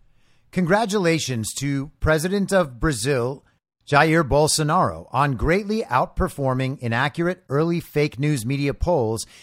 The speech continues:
and getting into a two-person runoff to take place on October thirtieth with a radical left challenger. Now that other conservatives are out of the race, President Bolsonaro is in a very strong position to win big.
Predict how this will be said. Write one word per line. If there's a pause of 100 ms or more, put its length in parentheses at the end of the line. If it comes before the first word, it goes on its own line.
(120)
and
getting
into
a
two-person
runoff (240)
to
take
place
on
October
thirtieth (260)
with
a
radical
left
challenger. (480)
Now
that
other
conservatives
are
out
of
the
race, (260)
President
Bolsonaro
is
in
a
very
strong
position
to
win
big.